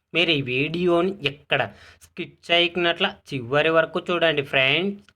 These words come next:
అప్పుడైతే నేను చెప్పేది మీకు అర్థమవుతుంది. అలాగే వీడియో నచ్చితే ఒక లైక్ చేసి, ఇంతవరకు మన ఛానల్ సబ్స్క్రైబ్ చేయని వాళ్ళు వెంటనే సబ్స్క్రైబ్ అయితే చేయండి ఫ్రెండ్స్.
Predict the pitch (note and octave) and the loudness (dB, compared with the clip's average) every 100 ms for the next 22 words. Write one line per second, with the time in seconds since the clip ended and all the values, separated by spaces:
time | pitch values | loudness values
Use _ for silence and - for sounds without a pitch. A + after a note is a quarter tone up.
0 | - A#2 - D3+ D3 D#3 C3 A#2 A#2 - | -8 -6 -2 -2 0 0 0 -2 -8 -2
1 | D3+ D#3 D3 C#3+ A#2 - - C#3+ D3 C#3+ | -2 0 -2 0 0 0 -2 0 0 0
2 | D3 C#3 B2 A2+ B2+ D3+ G3+ G3+ - - | -2 -2 -2 -2 0 0 0 -4 -16 -20
3 | - F#3 G#3+ G#3 G#3 C#3+ C#3 D#3+ F3 F#3 | -4 2 2 4 2 2 0 0 0 0
4 | - - G#3 - D#3 F#3 F3 D#3 E3+ F#3+ | -4 -8 -8 -2 0 2 4 4 2 -2
5 | _ _ - G3 G3 A3 G3+ - - C#3+ | _ _ 0 0 0 -6 -10 -14 -12 -6
6 | F3 F#3+ F#3 F#3 G3+ G3 F#3+ F#3+ - F3+ | -2 2 4 4 2 0 2 0 0 2
7 | D#3+ E3+ F#3+ - - D#3+ - - - G3 | 2 2 -2 -4 0 0 -4 -8 0 2
8 | G3+ G3+ - E3+ D#3 D#3 E3 E3+ E3+ D#3+ | 2 -2 -6 -4 -2 0 0 2 4 4
9 | D3 C3+ C#3 E3 F#3+ G3+ A3 A3+ G#3+ - | 2 -2 -2 2 2 4 4 4 0 -2
10 | - - - - E3+ E3 F3 D#3+ C#3+ F3+ | -2 -2 -6 -8 0 2 4 2 2 0
11 | G3 - D#3 C#3 C#3+ D3+ C#3+ D3+ D3 F3 | -2 0 4 4 4 2 2 2 4 4
12 | G#3 | 0